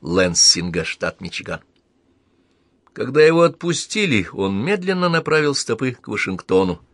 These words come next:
моя посуду, подметая полы, беря за любую работу, лишь бы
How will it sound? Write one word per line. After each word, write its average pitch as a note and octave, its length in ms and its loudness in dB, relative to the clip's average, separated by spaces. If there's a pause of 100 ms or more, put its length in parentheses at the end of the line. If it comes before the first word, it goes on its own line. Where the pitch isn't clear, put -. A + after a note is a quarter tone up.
(560)
моя E3 300 4
посуду, A#2+ 680 -2 (340)
подметая G2 580 0
полы, A#2+ 320 -2
беря F#2+ 300 2
за F2+ 180 -2
любую D#3+ 420 0
работу, D3+ 460 2 (220)
лишь G#2 340 0
бы F#2 240 4